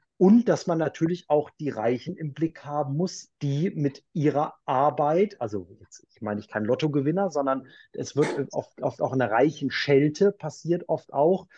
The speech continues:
denn das sind ja auch Leute, die diesem Staat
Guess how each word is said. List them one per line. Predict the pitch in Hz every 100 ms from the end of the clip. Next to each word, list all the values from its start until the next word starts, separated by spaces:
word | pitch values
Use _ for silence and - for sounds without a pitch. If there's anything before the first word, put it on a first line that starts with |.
| - _ -
denn | 143
das | 147 139
sind | - 156
ja | 156 151
auch | 175 -
Leute, | 127 135 131
die | 120 123 135
diesem | - 135 127 123
Staat | - 135 117 113 -